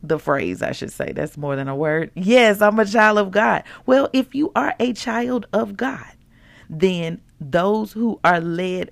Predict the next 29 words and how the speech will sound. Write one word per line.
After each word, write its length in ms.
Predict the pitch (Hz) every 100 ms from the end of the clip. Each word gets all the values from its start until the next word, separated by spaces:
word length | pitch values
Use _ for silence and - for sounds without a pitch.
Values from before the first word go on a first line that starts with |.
| -
by 240 | 151 143
the 120 | 147
Spirit 560 | 147 - 294 262 202 -
are 180 | 151 151
children 480 | 135 - 160 143 139
of 140 | 135
God. 300 | 120 139 - - - -
If 220 | 202 196
you 200 | 190 247
are 240 | - 190 -
a 140 | 175 170
children 540 | - 262 233 196 185
of 160 | 175 170
God, 400 | 208 196 - - - - - -
<laughs> 380 | - - _
if 180 | 269 196
you 200 | 214 214
are 100 | 202
more 260 | 175 196 214
than 160 | 202
one 200 | 190 196
child, 360 | 190 - 82 -
if 100 | -
you 100 | 101
be 160 | 98 -
acting 260 | 220 151
like 180 | 113 -
a 60 | 123
child 360 | 147 101 -